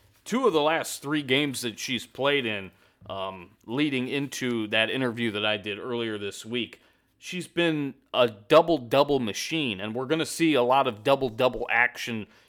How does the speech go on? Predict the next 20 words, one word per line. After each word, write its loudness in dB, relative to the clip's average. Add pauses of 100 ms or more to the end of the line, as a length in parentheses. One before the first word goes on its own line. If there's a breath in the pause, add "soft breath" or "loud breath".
with -6
the -8
Stars 2
in -6
the -2
games 0
that -6
we -4
have -4
coming -6
up -6
on -6
Tuesday. -4 (960)
Um, 2 (160)
very 2
impressive -4
stuff 0 (400 soft breath)
for -8
John 0
Paul 2